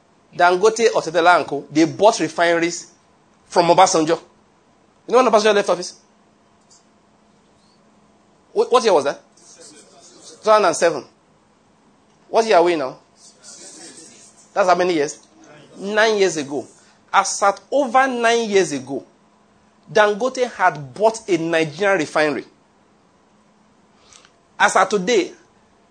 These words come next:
thirty-five percent on the average of our forex expenditure is on importation of petroleum products that are refined. As at today. Imagine,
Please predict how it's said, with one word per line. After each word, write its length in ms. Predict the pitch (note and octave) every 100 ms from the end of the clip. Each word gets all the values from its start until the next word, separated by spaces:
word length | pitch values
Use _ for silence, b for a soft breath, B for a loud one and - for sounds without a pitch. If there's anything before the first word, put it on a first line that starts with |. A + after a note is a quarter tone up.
| _ _ _ _ _ _ _ _
thirty-five 580 | C4 B3+ B3+ - C4+ D#4
percent 220 | A3 A3+
on 80 | A3
the 80 | F#3
average 460 | G3+ G3+ F3 C#3 -
of 160 | F3 F#3
our 200 | - E3+
forex 680 | - B3 A#3+ B3 A#3+ -
expenditure 600 | F#3+ - G3 F3 F#3 D#3 - - _ _ _ _ _ _ _
is 260 | F#3+ F3 -
on 180 | F3+ F3+ F#3+
importation 760 | F3+ - F#3+ F#3+ B3 - A#3+ -
of 220 | E3 -
petroleum 400 | G3 - F#3 F#3
products 400 | - F3 D#3 C#3+
that 120 | C#3
are 60 | A#2+
refined. 380 | A#2+ C3+ G#2 - _ _ _ _ -
As 120 | D3+
at 80 | D#3+
today. 220 | F#3 D3+ - _ _ _ _ b b b b b -
Imagine, 500 | G3+ B3+ C#4 F3+